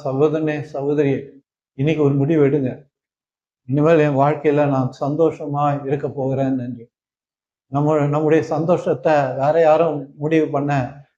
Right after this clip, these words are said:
விட்டுறாதீங்க. உங்க கணவனோ, உங்க மனைவியோ, பிள்ளையோ, உங்க அப்பாவோ, உங்க அம்மாவோ, தாத்தாவோ, பாட்டியோ, உங்க சொந்தக்காரோ, அஹ், உங்க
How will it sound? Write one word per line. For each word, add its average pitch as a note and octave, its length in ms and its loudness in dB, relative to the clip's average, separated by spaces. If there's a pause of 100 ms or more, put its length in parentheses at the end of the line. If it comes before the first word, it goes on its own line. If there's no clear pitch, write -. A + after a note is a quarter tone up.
(100)
விட்டுறாதீங்க. C3+ 600 0
உங்க B2 180 -10
கணவனோ, D3 560 -4 (400)
உங்க C3+ 220 -6
மனைவியோ, D3 520 0 (140)
பிள்ளையோ, C#3 460 2 (560)
உங்க C3+ 180 -2
அப்பாவோ, C#3+ 500 2
உங்க C#3 200 -2
அம்மாவோ, C#3 460 -2 (280)
தாத்தாவோ, C#3 500 -2 (100)
பாட்டியோ, C3+ 440 -2
உங்க C3+ 260 -2
சொந்தக்காரோ, C#3 760 -4 (580)
அஹ், F3 240 -2 (340)
உங்க C3+ 180 -2